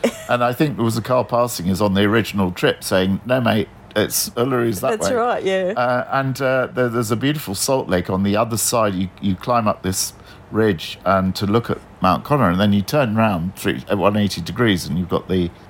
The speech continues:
Speaker 1: the salt
Speaker 2: The salt
Speaker 1: lake.
Speaker 2: lake, yeah.
Speaker 1: And all of those memories flooded back, and I said to her, "It is surreal we're here." You know, obviously now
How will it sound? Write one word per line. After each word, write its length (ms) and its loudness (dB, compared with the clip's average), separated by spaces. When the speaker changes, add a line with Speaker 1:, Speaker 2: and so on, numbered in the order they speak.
Speaker 1:
the 80 -6
salt 260 0
Speaker 2:
The 80 -2
salt 180 2
Speaker 1:
lake. 160 -2
Speaker 2:
lake, 100 -10
yeah. 240 0
Speaker 1:
And 240 -2
all 220 4
of 80 -2
those 260 2
memories 480 2
flooded 380 0
back, 260 0
and 100 0
I 120 4
said 280 0
to 100 -6
her, 360 2
"It 100 0
is 140 0
surreal 400 0
we're 200 0
here." 520 0
You 120 -4
know, 280 -2
obviously 400 -2
now 380 4